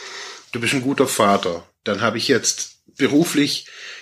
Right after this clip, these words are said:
krieg ich immer wieder auch die Rückmeldung in den, in, mit den Kunden, mit denen ich arbeite, mit, äh, im, im Medienbereich oder auch im Hochschulbereich, dass die Leute da total geflasht sind, irgendwie so, dass es,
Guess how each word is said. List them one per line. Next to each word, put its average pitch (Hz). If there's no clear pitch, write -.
krieg 135
ich 131
immer 139
wieder 135
auch 117
die -
Rückmeldung 139
in 110
den, 107
in, 98
mit 98
den 101
Kunden, 156
mit 120
denen 113
ich 107
arbeite, 104
mit, -
äh, 98
im, 92
im 101
Medienbereich 107
oder -
auch 95
im 98
Hochschulbereich, 113
dass -
die 117
Leute 110
da 113
total 117
geflasht -
sind, 87
irgendwie 104
so, 110
dass 113
es, -